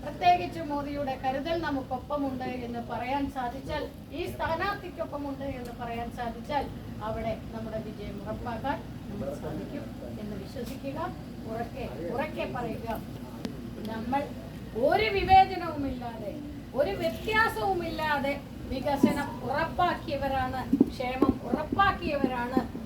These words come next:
അതുകൊണ്ട് ഞങ്ങൾക്ക് ഇന്ന് വോട്ട് ചോദിക്കാനുള്ള അവകാശമുണ്ട് എന്ന് തന്നെ പറഞ്ഞുകൊണ്ട് പോകുക. ആരൊക്കെ എന്തൊക്കെ പറഞ്ഞാലും നരേന്ദ്രമോദി ഇന്ന്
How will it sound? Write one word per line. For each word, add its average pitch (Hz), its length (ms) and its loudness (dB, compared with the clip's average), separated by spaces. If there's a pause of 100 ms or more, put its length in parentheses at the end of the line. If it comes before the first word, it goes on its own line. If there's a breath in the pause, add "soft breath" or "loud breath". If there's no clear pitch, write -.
(140)
അതുകൊണ്ട് 247 600 2 (240)
ഞങ്ങൾക്ക് 277 520 0
ഇന്ന് 262 560 0
വോട്ട് 269 340 4
ചോദിക്കാനുള്ള 247 680 -2
അവകാശമുണ്ട് 240 1040 4 (380)
എന്ന് 233 240 0 (120)
തന്നെ 202 180 -4 (120)
പറഞ്ഞുകൊണ്ട് 202 540 -2 (120)
പോകുക. 220 340 -4 (420)
ആരൊക്കെ 214 360 -2
എന്തൊക്കെ 269 480 0 (100)
പറഞ്ഞാലും 214 500 -4 (320)
നരേന്ദ്രമോദി 233 800 0 (320)
ഇന്ന് 269 340 -2